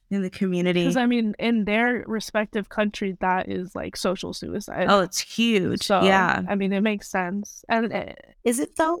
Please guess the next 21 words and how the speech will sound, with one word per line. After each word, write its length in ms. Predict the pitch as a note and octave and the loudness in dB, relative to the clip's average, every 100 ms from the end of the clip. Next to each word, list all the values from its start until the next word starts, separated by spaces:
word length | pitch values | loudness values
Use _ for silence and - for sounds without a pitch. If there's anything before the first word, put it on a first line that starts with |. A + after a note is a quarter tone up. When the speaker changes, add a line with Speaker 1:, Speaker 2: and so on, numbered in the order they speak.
| - | -2
Speaker 3:
Or 140 | B3 | 4
is 160 | B3 A3+ | 4 6
that 280 | A3 B3 - | 4 4 4
exaggerated 880 | G#3 F#3 G#3 A3 G3+ G#3 F#3+ F#3+ F3 | -2 2 2 2 2 2 4 2 0
when 240 | - G3 F#3+ | 0 0 2
you 320 | F#3 F3 - - | 2 0 -4 -4
remove 360 | F#3+ F#3 G3 | -2 0 0
yourself 360 | F#3 E3+ F#3 - | 0 0 -2 0
from 360 | F#3 F3 E3 D#3 _ - | 0 0 -2 -6 _ -2
that 180 | F3+ - | -2 0
culture? 420 | F3 D#3 - C#3 | -2 -4 -4 -4
Because 540 | E3 F3 F#3 F3 E3+ - _ - | -2 -2 -2 -2 -6 -12 _ -4
I 140 | G3+ | 0
know 240 | G#3+ A3+ A#3 | 2 4 4
a 40 | G3+ | 4
lot 120 | F#3+ | 2
of 40 | F3+ | 2
Pakistani 460 | F#3 - F#3+ F#3 | -4 -2 -2 -2
people 240 | E3 E3+ E3+ | -4 -4 -2
in 80 | D#3+ | -2
Istanbul, 720 | D#3+ - F3+ F#3+ D#3+ D3+ D#3+ | -4 -2 -2 0 -2 -2 -6